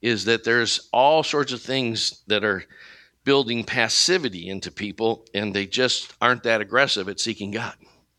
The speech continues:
And, uh, that's something we kind of, I, we try to work with pastorally all the time to, to, to see you, you know, we try to find a way to help you get on fire for God, get hungry for God, want to study,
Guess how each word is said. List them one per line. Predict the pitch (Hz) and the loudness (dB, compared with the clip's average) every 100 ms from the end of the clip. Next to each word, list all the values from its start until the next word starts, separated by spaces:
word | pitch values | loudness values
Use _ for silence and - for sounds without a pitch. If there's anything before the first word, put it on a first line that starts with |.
| _ - - - - - - - | _ -20 -20 -20 -20 -20 -14 -2
And, | 113 117 107 | 2 4 4
uh, | 110 104 101 - - - - _ - | 4 4 0 -8 -16 -20 -20 _ 2
that's | 117 117 | 2 4
something | 139 - | 0 0
we | 110 110 | -4 -4
kind | - 123 135 | -2 0 2
of, | 131 123 - | 2 -2 -2
I, | 101 104 | -2 -2
we | 113 | -2
try | 110 139 131 | 0 2 2
to | 117 | 2
work | 123 127 | 0 2
with | 117 - | 0 0
pastorally | 113 113 - 135 147 120 98 101 101 - - - - | 0 0 0 0 2 2 0 -4 -8 -18 -20 -10 2
all | 117 120 | 2 4
the | 120 | 0
time | - 139 123 101 95 | 0 0 0 -2 -8
to, | - 104 | -10 -12
to, | - - 110 87 - - | -14 -8 -6 -6 -12 -6
to | 107 | -2
see | - - 127 | 0 0 0
you, | 123 123 117 - _ - - - _ | -2 -2 -4 -10 _ -20 -20 -20 _
you | 120 | -2
know, | 113 104 | 0 0
we | 107 107 | -2 -4
try | - 131 123 | 0 2 2
to | 120 | 2
find | 123 123 | -2 0
a | 107 | 0
way | 110 117 | 0 0
to | 104 | -2
help | 113 120 110 | -2 -2 -2
you | 113 | -4
get | 87 120 120 | 0 2 2
on | 117 | 0
fire | - 123 113 | 2 2 2
for | 110 104 | 0 -4
God, | 110 117 113 101 | 0 2 0 -2
get | 110 95 | -6 -4
hungry | 120 127 113 | -2 0 -2
for | 107 | -4
God, | 101 107 110 95 | -4 -2 -2 -4
want | 95 117 123 | -2 0 0
to | 123 | -2
study, | 113 - 110 110 110 | -4 -2 -2 -2 -6